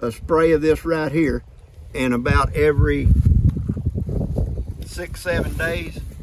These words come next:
without a catch, I'll hit it again, especially if you get a lot of rain, freezing rain, sleet, snow, whatever the case may be,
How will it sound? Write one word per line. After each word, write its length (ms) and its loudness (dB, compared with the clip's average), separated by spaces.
without 380 -6
a 40 -6
catch, 480 -6
I'll 160 -6
hit 200 -6
it 140 -8
again, 520 -12
especially 920 -6
if 240 -10
you 100 -6
get 220 -6
a 80 -2
lot 220 -2
of 80 -2
rain, 500 0
freezing 320 -4
rain, 320 -6
sleet, 420 -6
snow, 320 -4
whatever 480 -4
the 80 -6
case 380 -6
may 160 2
be, 340 -4